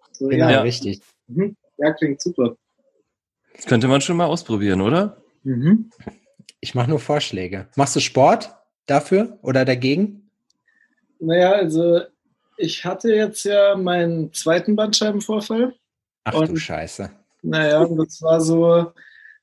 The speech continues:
Speaker 1: der zweite war so schlimm, als dass ich dann mal wirklich zum Arzt gegangen bin.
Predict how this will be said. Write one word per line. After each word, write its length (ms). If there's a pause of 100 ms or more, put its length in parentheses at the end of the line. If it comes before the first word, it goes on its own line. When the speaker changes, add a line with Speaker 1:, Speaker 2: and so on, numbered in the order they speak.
(1000)
Speaker 1:
der 200
zweite 600
war 140
so 220
schlimm, 420
als 280
dass 160
ich 140
dann 160
mal 160
wirklich 360
zum 160
Arzt 300
gegangen 340
bin. 320